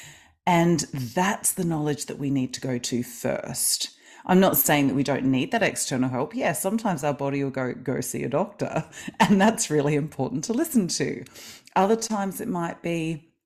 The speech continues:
"Go for a walk on the beach or have a glass of water," or, "How about you go have a nap?" <laughs> And those things are equally as important. And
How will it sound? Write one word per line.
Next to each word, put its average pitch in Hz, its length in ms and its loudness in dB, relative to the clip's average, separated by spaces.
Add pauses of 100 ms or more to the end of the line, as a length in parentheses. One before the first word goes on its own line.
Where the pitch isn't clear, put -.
(640)
"Go 151 180 0
for 156 200 -4
a 151 40 0
walk 151 260 -2
on 156 100 0
the 151 80 0
beach 165 360 -2
or 147 100 -2
have 131 240 -6
a 151 40 -4
glass 147 400 0
of 135 120 -8
water," 147 320 -2
or, 139 420 0 (280)
"How 151 340 -6
about 165 220 -2
you 147 100 -2
go 147 220 0
have 135 160 0
a 135 60 0
nap?" 151 520 -2
<laughs> - 60 -2 (440)
And - 320 2
those 185 380 2
things 151 380 -2 (400)
are 185 260 -2
equally 160 760 -2
as 147 200 0
important. 135 920 -4 (420)
And 180 160 6